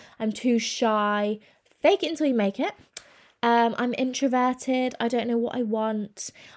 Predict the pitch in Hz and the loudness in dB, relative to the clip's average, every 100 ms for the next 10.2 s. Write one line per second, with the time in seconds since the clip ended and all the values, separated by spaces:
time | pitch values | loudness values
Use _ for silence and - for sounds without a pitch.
0 | _ 254 277 311 320 285 240 233 220 - | _ 2 4 6 6 6 6 4 2 -4
1 | 220 220 214 226 - 254 247 226 208 202 | -6 -4 -4 -4 -4 -2 2 4 4 2
2 | - - _ _ 220 233 254 269 262 240 | -6 -14 _ _ 0 2 4 4 2 0
3 | - - - 240 233 - 208 196 - 214 | 0 -6 -2 -4 -2 0 0 0 -2 -4
4 | 208 - 214 202 202 190 190 190 185 190 | -4 -4 -2 0 0 -2 -4 -4 -4 -4
5 | 170 202 - - - _ 202 196 190 - | -4 -6 -14 -20 -20 _ 0 2 0 0
6 | 208 233 240 262 247 240 233 - 208 - | 0 2 0 0 0 0 -2 -6 -6 -6
7 | 208 - 208 175 - - - _ _ _ | -8 -8 -6 -6 -8 -14 -20 _ _ _
8 | _ 294 359 349 226 196 269 - _ _ | _ 4 4 4 2 2 0 -4 _ _
9 | 208 220 - - 220 254 339 233 226 - | -16 -14 -16 -4 2 4 4 4 0 -2
10 | 208 | -2